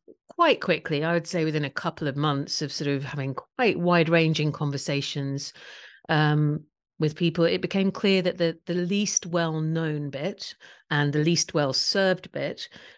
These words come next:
was actually around the biggest portions of C O two that we emit, which are these heavy emitting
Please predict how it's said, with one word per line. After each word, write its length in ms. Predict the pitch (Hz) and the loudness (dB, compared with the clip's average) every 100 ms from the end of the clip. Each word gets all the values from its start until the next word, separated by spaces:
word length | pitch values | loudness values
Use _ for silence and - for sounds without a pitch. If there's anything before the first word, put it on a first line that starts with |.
| - | 2
was 380 | 160 151 147 - | 6 6 4 0
actually 400 | 170 - - 151 | -2 -2 -2 0
around 460 | 156 151 143 143 190 _ _ _ | 2 2 0 -4 -8 _ _ _
the 80 | 165 | -2
biggest 640 | 151 160 139 - - - _ _ _ | 0 2 2 0 -2 -6 _ _ _
portions 680 | - 220 214 - 165 202 | 2 2 4 2 4 4
of 120 | 185 185 | 4 4
C 220 | - 170 | 6 6
O 100 | 156 | 6
two 260 | 151 196 156 | 4 2 2
that 140 | 147 | 2
we 160 | 160 151 | 0 2
emit, 400 | 156 120 - - | 2 0 -6 -6
which 300 | 156 135 156 | -4 -2 -2
are 180 | 139 139 | 0 0
these 280 | 151 139 - - - _ | 0 -2 -4 -18 -20 _
heavy 300 | 190 180 170 | 0 2 2
emitting 680 | 151 151 151 160 139 139 | 2 0 -2 -4 -4 -6